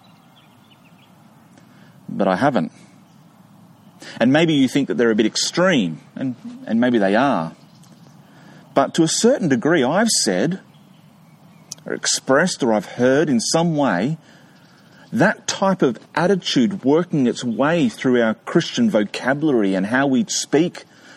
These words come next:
about our relationship with God. A type of mentality even where religion is reduced to a list of prerequisites that must be checked off on a regular rhythm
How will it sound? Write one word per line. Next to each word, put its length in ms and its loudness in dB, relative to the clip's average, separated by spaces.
about 380 0
our 280 2
relationship 880 0
with 280 2
God. 540 0
A 60 2
type 280 2
of 140 4
mentality 880 2
even 320 2
where 400 4
religion 560 4
is 180 2
reduced 580 2
to 80 2
a 40 6
list 280 2
of 220 -4
prerequisites 1000 0
that 140 2
must 300 -2
be 100 0
checked 540 -6
off 340 -2
on 80 4
a 60 4
regular 600 2
rhythm 600 2